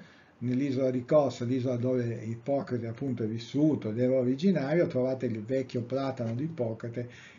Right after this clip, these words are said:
che è enorme, una pianta gigantesca che è sostenuta da una struttura metallica, se no cadrebbe, che secondo l'antica leggenda, ehm, Ippocrate amava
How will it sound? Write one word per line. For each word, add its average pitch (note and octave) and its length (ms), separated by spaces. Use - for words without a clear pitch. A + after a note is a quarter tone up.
che D3+ 180
è C#3 200
enorme, C#3 500
una B2 140
pianta C3 340
gigantesca B2 640
che B2 240
è B2 100
sostenuta C#3+ 720
da B2+ 140
una B2 220
struttura C3+ 360
metallica, B2 540
se B2 120
no C3 140
cadrebbe, B2 560
che - 100
secondo F3 540
l'antica C#3 500
leggenda, B2 840
ehm, A#2+ 920
Ippocrate C3+ 600
amava B2+ 760